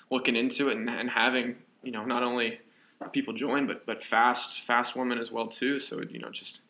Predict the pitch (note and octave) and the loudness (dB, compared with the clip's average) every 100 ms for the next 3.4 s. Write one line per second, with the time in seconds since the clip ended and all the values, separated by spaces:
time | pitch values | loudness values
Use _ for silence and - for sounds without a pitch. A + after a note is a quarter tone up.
0 | _ _ - B2 - B2 A2+ - A2+ A2+ | _ _ -8 -6 -4 -4 -6 -6 -6 -2
1 | A2 A2 G#2+ A2 - - _ _ _ _ | -2 0 -2 -4 -8 -20 _ _ _ _
2 | - A#2 - A2 A#2+ A2+ A2 A#2 - A2+ | -6 -2 0 0 0 0 -2 -6 -6 -4
3 | A2+ A#2 G#2 | -2 -4 -8